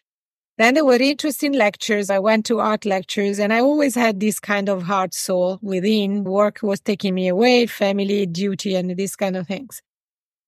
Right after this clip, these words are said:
And then I decided to take a watercolor class. Why not? I spent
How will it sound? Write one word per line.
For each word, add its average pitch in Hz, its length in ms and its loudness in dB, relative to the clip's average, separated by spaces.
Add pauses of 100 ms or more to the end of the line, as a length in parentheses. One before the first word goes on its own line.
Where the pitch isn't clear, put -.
(180)
And 226 400 2
then 247 580 4
I 214 160 2
decided 247 420 2
to 233 100 -2
take 240 440 0
a 220 60 -2
watercolor 233 720 0
class. 277 400 -4
Why 208 380 0
not? 202 340 0
I 185 140 -2
spent 196 640 -4